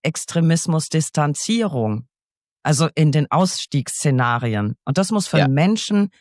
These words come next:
Speaker 1: immer möglich sein. Ich sehe es aber in der Politik auch ganz anders. Also, äh,
Speaker 2: Ja.
Speaker 1: politische Ämter für mich komplett andere Ebene, Menschen.
Speaker 2: Ich, ähm, genau, man kann einfach nur, also ich, ich stelle halt einfach fest, dass die, die, die, die moralische Bewertung ist natürlich die leichteste.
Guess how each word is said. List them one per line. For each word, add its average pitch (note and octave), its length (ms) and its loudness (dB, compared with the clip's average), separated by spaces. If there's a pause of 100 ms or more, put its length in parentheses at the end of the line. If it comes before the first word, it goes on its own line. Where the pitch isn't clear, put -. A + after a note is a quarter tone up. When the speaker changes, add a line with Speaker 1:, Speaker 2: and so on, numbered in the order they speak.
(320)
Speaker 1:
immer F#3+ 200 6
möglich F3+ 420 4
sein. D3+ 340 0 (460)
Ich C3+ 120 0
sehe E3+ 120 2
es E3 80 0
aber D#3+ 120 0
in D3 80 -2
der D3+ 60 2
Politik D3 480 0
auch - 160 -2
ganz C3 220 -4
anders. A#2 360 -4
Also, C3+ 180 -2 (120)
äh, G#2 80 -4 (120)
Speaker 2:
Ja. E3 80 4
Speaker 1:
politische F#3 400 0
Ämter D#3+ 420 2 (200)
für - 80 -4
mich D#3+ 220 2
komplett E3 380 0
andere D3+ 300 2
Ebene, E3+ 480 2
Menschen. D3 560 0 (920)
Speaker 2:
Ich, - 240 0
ähm, E3+ 320 4
genau, F3+ 240 4
man D#3 100 2
kann F#3 160 0
einfach F3+ 180 4
nur, F3 200 6
also D#3+ 160 0
ich, - 220 -4
ich D3+ 240 -4
stelle D#3+ 240 2
halt D#3+ 100 4
einfach C#3+ 200 2
fest, - 260 2
dass - 180 0
die, B2+ 280 2
die, B2 160 2
die, A#2+ 220 2
die A#2 260 -2
moralische A#2 560 0
Bewertung C#3 380 -2
ist - 120 -6
natürlich C3+ 260 -4
die A#2+ 100 0
leichteste. G3 720 -2